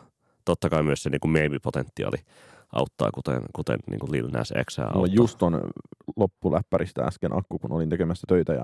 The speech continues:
Speaker 2: en ottanut Fiksun laturia mukaan, mutta mulla odottaa välilehdessä joku seuraava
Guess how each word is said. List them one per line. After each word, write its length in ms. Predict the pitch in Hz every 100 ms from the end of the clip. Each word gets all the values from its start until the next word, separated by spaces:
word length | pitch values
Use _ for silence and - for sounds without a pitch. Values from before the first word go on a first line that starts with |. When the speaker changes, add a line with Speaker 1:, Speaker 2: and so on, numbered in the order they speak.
| 67
Speaker 2:
en 120 | 85
ottanut 300 | 85 - 78
Fiksun 260 | 92 98 87
laturia 320 | 92 82 85
mukaan, 260 | 85 87 82
mutta 120 | 85
mulla 100 | 80
odottaa 480 | 101 92 - 78 80
välilehdessä 640 | 87 85 85 73 - 73 - _ _ _ _ -
joku 200 | 82 92
seuraava 540 | 92 87 82 85 85